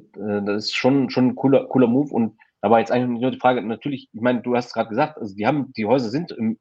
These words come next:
im, im Eingang eigentlich anders, aber doch irgendwie alle gleich. Also von dem her ist es ja schon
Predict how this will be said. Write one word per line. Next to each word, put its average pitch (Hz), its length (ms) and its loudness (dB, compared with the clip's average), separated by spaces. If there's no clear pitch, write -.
im, 104 200 -4
im 104 140 -2
Eingang 147 400 2
eigentlich 127 320 0
anders, 170 400 0
aber 127 180 4
doch 139 140 0
irgendwie 131 220 -2
alle 123 160 0
gleich. 123 400 0
Also 98 200 -12
von 107 140 -12
dem 120 160 -6
her 113 140 -4
ist 104 140 -14
es 107 100 -16
ja 110 140 -2
schon 131 400 -6